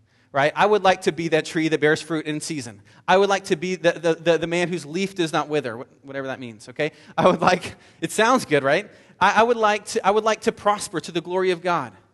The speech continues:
in the things that I put my hands to. And what's the characteristic? What, what's the qualification? It's the, it's the man who, who,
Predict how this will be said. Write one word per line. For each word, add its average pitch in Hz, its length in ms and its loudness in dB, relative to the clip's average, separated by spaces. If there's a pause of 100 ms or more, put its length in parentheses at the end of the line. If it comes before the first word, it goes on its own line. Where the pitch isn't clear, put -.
(300)
in 175 80 -12
the 175 40 -2
things 180 220 -6
that 180 60 0
I - 20 4
put 165 160 -6
my 160 100 -8
hands 156 280 -10
to. 113 180 -18 (760)
And 151 100 -12
what's 208 200 -2
the 202 80 -6
characteristic? 185 640 -8
What, 165 160 -2
what's 185 160 -10
the 190 80 -6
qualification? 185 640 -8
It's - 140 -16
the, - 120 -14
it's - 140 -18
the 151 80 -16
man 180 360 -10 (280)
who, 160 340 -4
who, 139 300 -12